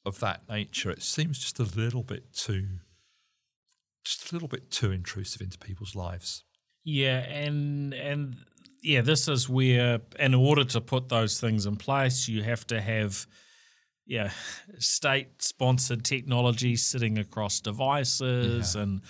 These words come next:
Speaker 2: it, it gets, uh, it gets very, very intrusive, and, and, you know, you, you facilitate more and more things that can be tied into a, you know, a social scoring system, and
Speaker 1: Yeah.
Speaker 2: oh, as a parent, you know, and, and we'll often see this in, in, in families. I know it's the case in mine.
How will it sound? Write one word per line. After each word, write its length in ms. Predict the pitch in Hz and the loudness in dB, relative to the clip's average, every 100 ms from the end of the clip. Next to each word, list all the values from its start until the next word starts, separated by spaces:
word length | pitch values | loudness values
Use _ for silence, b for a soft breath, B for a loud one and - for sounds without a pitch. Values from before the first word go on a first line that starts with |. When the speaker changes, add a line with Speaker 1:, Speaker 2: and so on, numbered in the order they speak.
| B B B - | B B B -4
Speaker 2:
it, 260 | 123 - - | -4 -4 -12
it 240 | 117 - | -14 -6
gets, 520 | 135 127 127 - - | -4 -2 -2 -2 0
uh, 260 | 117 117 110 | -2 -4 -4
it 60 | 123 | -2
gets 200 | 127 101 | -2 -2
very, 380 | 101 131 127 110 | 2 6 6 6
very 280 | 113 110 | 2 0
intrusive, 600 | 101 98 117 110 - 95 | 0 0 0 0 0 -2
and, 200 | 104 101 | -2 -2
and, 220 | 117 113 113 | -2 -2 2
you 120 | 117 | 2
know, 80 | 104 | 2
you, 220 | 107 110 | 2 0
you 500 | 110 120 120 117 107 B B B - | 0 -2 0 0 -2 B B B -16
facilitate 720 | - 123 - 135 127 123 113 | 0 0 2 0 2 2 2
more 300 | 127 127 131 | 4 6 8
and 80 | 117 | 6
more 220 | 113 104 | 4 0
things 380 | - 120 113 101 | 2 2 2 0
that 120 | 110 | -4
can 140 | 110 | -2
be 100 | 107 | -2
tied 420 | 104 - 117 107 110 | -2 0 0 2 2
into 460 | 110 107 113 104 | 0 0 -2 -2
a, 100 | 104 104 | -4 -6
you 100 | 117 | -2
know, 200 | 107 98 | 0 0
a 40 | 101 | 0
social 460 | - 113 104 107 | -2 0 -2 -2
scoring 560 | 98 - 135 135 127 117 | -2 -2 0 2 2 2
system, 560 | - 131 127 127 120 113 | 0 -2 -2 0 0 0
and 200 | 107 104 120 | -2 -4 -6
Speaker 1:
Yeah. 260 | 101 92 98 | -4 -2 0
Speaker 2:
oh, 320 | 147 139 117 | 2 4 4
as 220 | 135 123 | 2 2
a 60 | 123 | 0
parent, 600 | 131 180 147 151 185 143 | 4 4 6 4 2 0
you 100 | 131 | 2
know, 200 | 127 135 | 4 2
and, 140 | 135 | -2
and 280 | 139 147 143 | -2 -2 0
we'll 220 | 202 175 | 2 4
often 240 | 139 120 | 2 2
see 180 | 107 123 | -2 0
this 240 | 110 110 113 | 0 -2 -2
in, 200 | 107 101 | -4 -4
in, 280 | 117 107 107 | -4 -4 -4
in 200 | 120 104 | -4 -4
families. 460 | - 120 131 135 | 0 0 2 -2
I 60 | 113 | -2
know 140 | 123 | -2
it's 140 | 120 - | -4 -6
the 60 | |
case 300 | - 123 113 | -4 0 0
in 80 | 110 | 0
mine. 440 | 110 135 113 147 | 2 2 2 0